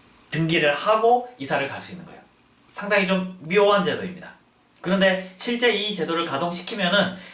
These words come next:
내가 임차권 등기를 해놓으면 내가 설사 이사를 가서 전입신고를 저쪽 집으로, 이사 간 집으로 해야겠죠. 전입신고를 하고 그 집에서 실제 거주하고 그 다음에 확정일자를 저쪽에서 다 받더라도 여기에 등기부상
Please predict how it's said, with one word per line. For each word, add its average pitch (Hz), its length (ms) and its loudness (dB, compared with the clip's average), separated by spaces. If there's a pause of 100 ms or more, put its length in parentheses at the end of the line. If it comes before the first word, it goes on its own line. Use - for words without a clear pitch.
(120)
내가 175 220 2
임차권 190 360 -2
등기를 180 1040 -2 (180)
해놓으면 127 800 -2
내가 156 200 2
설사 220 280 0
이사를 190 400 2
가서 170 440 0 (180)
전입신고를 202 920 2
저쪽 180 320 -2
집으로, 196 320 0
이사 185 240 2
간 196 140 2
집으로 180 240 0
해야겠죠. 185 520 2 (180)
전입신고를 120 560 -2
하고 196 680 4 (180)
그 135 120 -6
집에서 135 280 -4
실제 180 320 -2
거주하고 143 960 2 (220)
그 - 100 -12
다음에 120 160 -2
확정일자를 185 720 0
저쪽에서 139 400 -6
다 - 200 -6
받더라도 190 880 2 (160)
여기에 131 320 -4
등기부상 190 760 0